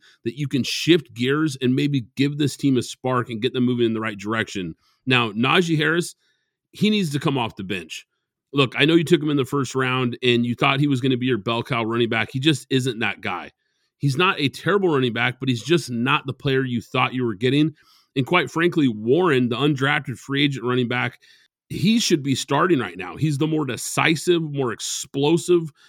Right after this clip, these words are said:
running back. He's a better pass catcher out of the backfield, and it gives Kenny Pickett somewhere to go with the ball when he's under pressure. They've gotta make changes. It starts with the offensive coordinator, and I think it starts with the running back position.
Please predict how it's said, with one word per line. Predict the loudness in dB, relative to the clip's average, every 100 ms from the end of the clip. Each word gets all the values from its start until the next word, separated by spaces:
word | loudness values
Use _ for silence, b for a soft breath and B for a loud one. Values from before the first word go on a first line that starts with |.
| b b
running | -2 4 4 4
back. | 4 4
He's | 2 -2
a |
better | -2 -4 -6
pass | -4 -4 -4
catcher | -2 -4 -2 -4
out | -4
of | -4
the |
backfield, | -8 -6 -6 -2 0 0 -6 b b -2
and | 0
it | 0 4
gives | 6 6
Kenny | 2 0 0
Pickett | 0 -2 -2 -6
somewhere | -6 -4 0 2 2
to |
go | 2 0 0
with | -2
the | -4
ball | -4 -2 0
when | 0
he's | 0 -2
under | -2 -2
pressure. | -8 -4 -2 -2 -4 -4 -6 _ _ _ -4
They've | -2 -2
gotta | -2 0 0
make | 0 0 -2 -6
changes. | -2 2 2 2 0 0
It | -8
starts | -6 -2 -2 -4
with | -4
the | -2
offensive | -2 -4 -6 -4
coordinator, | -2 2 2 2 0
and | 0 -2
I | 0
think | -2 -2
it | -4
starts | -4 -2 -2 -4
with | -6
the |
running | -2 -2 0
back | -2 -4
position. | -2 0 0 2 0